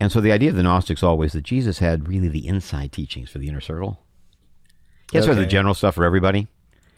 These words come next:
Speaker 1: and then with the inside teachings, so the secret sayings of Jesus that he wrote down. So it's esoteric.
Speaker 2: Got
Speaker 1: That's
Speaker 2: it.
Speaker 1: true of all Gnosti-,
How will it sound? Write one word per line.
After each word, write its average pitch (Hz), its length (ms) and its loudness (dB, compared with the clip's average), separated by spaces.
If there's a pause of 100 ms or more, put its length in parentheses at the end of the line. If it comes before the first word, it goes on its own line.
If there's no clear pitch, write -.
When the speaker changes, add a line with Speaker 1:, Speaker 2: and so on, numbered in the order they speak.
(200)
Speaker 1:
and 85 100 0
then 85 60 2
with 85 100 2
the 78 160 -6
inside 80 500 -2
teachings, - 500 -8
so - 120 -10
the 73 100 -8
secret - 880 -6
sayings 69 600 -8
of 52 100 -18
Jesus - 600 -18 (720)
that 69 60 -8
he 64 80 -6
wrote 58 220 -12
down. - 280 -16 (120)
So - 120 -2
it's 82 80 -4
esoteric. - 580 -4 (1300)
Speaker 2:
Got 101 140 -2
Speaker 1:
That's 107 120 4
Speaker 2:
it. - 40 -6
Speaker 1:
true 127 100 6
of 107 60 6
all 107 120 6
Gnosti-, 87 320 2